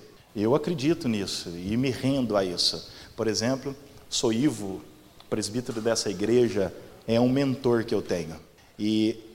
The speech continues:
e eu acredito que Deus realiza na minha vida através desse homem,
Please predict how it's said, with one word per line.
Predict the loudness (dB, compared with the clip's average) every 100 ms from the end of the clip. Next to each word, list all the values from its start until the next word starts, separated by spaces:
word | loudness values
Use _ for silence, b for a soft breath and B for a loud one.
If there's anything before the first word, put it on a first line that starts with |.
| -4
e | 4
eu | 6
acredito | 6 0 -4 -4 -4 -6 -14 -16 -16
que | -10
Deus | 2 4 4 0 -4 -4 -10
realiza | -2 0 0 -2 -2
na | -2
minha | -2
vida | -2 -4
através | -2 -2 -4 -4 -6
desse | -6 -6
homem, | -6 -6 -8